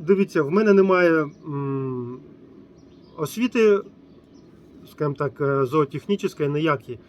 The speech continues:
Але чомусь для себе, от, м, м, може я помиляюсь вже ізначально, я вирішив, що от якщо взяти кроси, які яєчні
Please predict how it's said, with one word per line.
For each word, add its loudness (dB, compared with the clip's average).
Але 2
чомусь 4
для 4
себе, 0
от, -4
м, -8
м, -10
може -2
я 0
помиляюсь 2
вже -4
ізначально, -2
я 4
вирішив, -2
що -2
от -2
якщо -4
взяти 2
кроси, 0
які -2
яєчні -4